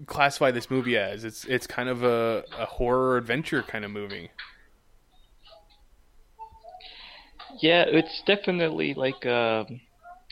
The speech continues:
Speaker 2: I wouldn't say dystopian, 'cause it is just a theme park that's going down apparently, but, um, yeah, like sci-fi, um, I don't know, is there something less scary than horror, but
Speaker 1: <laughs>
Speaker 2: still kinda, like,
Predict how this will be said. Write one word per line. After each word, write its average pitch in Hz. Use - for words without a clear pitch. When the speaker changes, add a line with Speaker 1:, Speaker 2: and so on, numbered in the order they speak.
Speaker 2:
I 123
wouldn't 156
say 139
dystopian, 113
'cause 110
it 120
is 120
just -
a 120
theme 123
park 110
that's -
going 110
down 107
apparently, 107
but, -
um, 117
yeah, 190
like 185
sci-fi, 139
um, 107
I 117
don't 127
know, 117
is 131
there 143
something 185
less 131
scary 131
than 120
horror, 135
but 131
Speaker 1:
<laughs> -
Speaker 2:
still 120
kinda, 113
like, 107